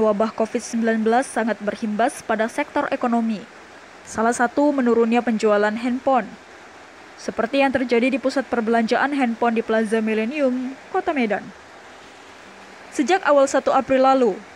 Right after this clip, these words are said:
gerai handphone di Plaza Millennium tersebut terlihat sepi dari jumlah pengunjung.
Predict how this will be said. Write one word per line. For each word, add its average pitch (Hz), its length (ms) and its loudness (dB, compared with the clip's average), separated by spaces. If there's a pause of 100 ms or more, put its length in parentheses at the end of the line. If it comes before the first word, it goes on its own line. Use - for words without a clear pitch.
(500)
gerai 240 320 2
handphone 254 400 0
di - 0 -
Plaza 240 320 2
Millennium 240 640 2
tersebut 277 560 0
terlihat 277 480 -2
sepi 320 480 -2
dari 262 240 0
jumlah 226 400 -2
pengunjung. 220 560 -2